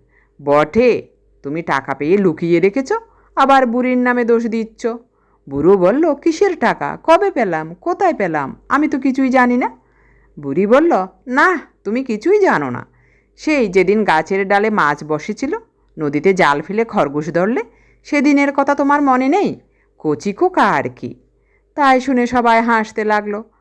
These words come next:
কোটাল এক ধমক দিয়ে বুড়িকে বলল, "যা পাগলি, বাড়ি যা, ফের যদি এইসব যাতা বলবি, তোকে আমি কয়েত করে রাখবো।" বুড়ি তখন বাড়ি ফিরে গেল।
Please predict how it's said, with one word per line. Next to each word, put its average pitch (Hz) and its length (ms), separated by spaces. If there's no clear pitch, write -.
কোটাল 156 420
এক 135 300
ধমক 214 340
দিয়ে 170 240
বুড়িকে 190 360
বলল, 285 420
"যা 330 180
পাগলি, 165 400
বাড়ি 208 240
যা, 147 140
ফের 135 260
যদি 147 200
এইসব 190 480
যাতা 156 340
বলবি, 262 480
তোকে 247 200
আমি 233 180
কয়েত 208 420
করে 165 200
রাখবো।" 139 420
বুড়ি 262 180
তখন 226 400
বাড়ি 208 260
ফিরে 202 280
গেল। 196 260